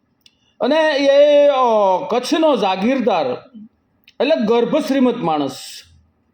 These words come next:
કારણ કે પોતા પાસે આખી સ્ટીમર હતી, પોતે સ્ટીમરનો માલિક હતો.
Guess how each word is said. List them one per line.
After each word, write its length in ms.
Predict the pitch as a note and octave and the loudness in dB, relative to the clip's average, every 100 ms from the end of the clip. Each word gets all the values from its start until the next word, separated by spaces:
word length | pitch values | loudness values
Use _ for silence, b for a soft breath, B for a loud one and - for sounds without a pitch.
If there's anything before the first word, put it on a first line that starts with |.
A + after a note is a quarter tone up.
| _ _ _ _ b b b b _ | _ _ _ _ b b b b _
કારણ 200 | F#3+ C4 | -4 -2
કે 300 | D4+ F4 A#3 | -2 -4 -2
પોતા 400 | C4+ C4+ C4+ E4 | 2 2 2 0
પાસે 300 | E4 D#4+ D#4+ | 0 0 0
આખી 300 | D#4 D4 D#4 | 0 0 -2
સ્ટીમર 580 | - - C4 A#3+ C4+ A#3+ | -4 -2 0 2 2 2
હતી, 240 | G#3+ E3 | 0 -4
પોતે 520 | D3+ F#3 A#3 B3+ D4+ D#4 | -2 0 0 2 0 0
સ્ટીમરનો 640 | - A#3+ B3 C#4+ D4 D4 | -2 0 2 2 2 2
માલિક 340 | A3+ F#3+ E3 | 0 -2 -2
હતો. 320 | D3 B2+ A2+ | -4 -4 -8